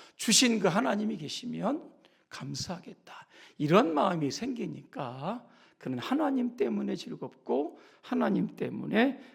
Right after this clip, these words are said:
감사하다. 여러분, 이렇게 했습니다. 여러분, 우리가 가지고 있는, 여러분, 우리가 가지고 있는 것들은 있다가도 없고 없다가도 있는 겁니다.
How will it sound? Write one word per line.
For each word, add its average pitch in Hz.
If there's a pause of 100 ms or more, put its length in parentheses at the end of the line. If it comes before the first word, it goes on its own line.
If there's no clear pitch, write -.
감사하다. - (240)
여러분, 143
이렇게 160
했습니다. - (600)
여러분, 180
우리가 196
가지고 190
있는, 220
여러분, 175
우리가 170
가지고 135
있는 127
것들은 104 (560)
있다가도 247
없고 160 (180)
없다가도 202 (220)
있는 120
겁니다. -